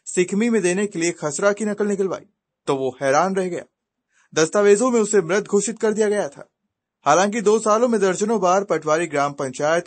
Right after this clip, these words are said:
और कलेक्टर की चौखट पर आकर उसने खुद के जीवित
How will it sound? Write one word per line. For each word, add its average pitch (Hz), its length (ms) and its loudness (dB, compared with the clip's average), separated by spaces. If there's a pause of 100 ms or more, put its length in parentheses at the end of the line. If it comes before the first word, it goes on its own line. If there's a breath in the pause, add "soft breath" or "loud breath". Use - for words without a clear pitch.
और 135 200 0
कलेक्टर 139 480 -4
की 185 160 -10
चौखट 139 380 -2
पर 202 140 -4
आकर 190 320 -4 (460 loud breath)
उसने 180 280 0
खुद 214 200 2
के 214 240 4
जीवित 165 320 0